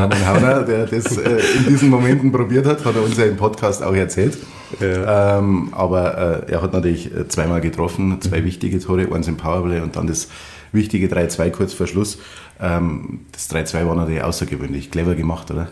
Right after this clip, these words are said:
Speaker 2: Ja, also das, das ist einfach Norman, der weiß, ey, der ist ein Fuchs sozusagen auf dem Eis, der weiß, wo er hinschießen muss und er weiß halt auch, dass der,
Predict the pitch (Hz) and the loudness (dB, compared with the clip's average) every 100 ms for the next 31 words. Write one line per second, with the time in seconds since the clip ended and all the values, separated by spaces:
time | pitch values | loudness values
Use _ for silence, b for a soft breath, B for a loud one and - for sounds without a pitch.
0 | - 76 76 76 78 76 76 - - - | -6 -6 -4 -4 -4 -6 -6 -6 -8 -8
1 | - - 82 82 78 85 85 - - 85 | -8 -6 -6 -4 -4 -4 -6 -8 -6 -4
2 | 82 87 90 90 85 80 82 85 - 82 | 0 0 0 0 -2 -2 -2 -2 -2 -4
3 | 82 85 80 85 85 82 - 98 - 85 | -2 -4 -4 -6 -4 -6 -4 -6 -4 -8
4 | 87 87 87 87 87 87 85 92 - 80 | -6 -4 -2 0 -2 -2 -4 -4 -4 -4
5 | 82 87 87 85 98 95 - 92 92 87 | -2 -2 -2 0 0 -2 -2 -4 -2 0
6 | 90 90 85 85 87 87 - 90 85 90 | -2 -2 -6 -4 -4 -4 -2 -2 -2 -2
7 | - - 87 85 | -6 -6 -6 -6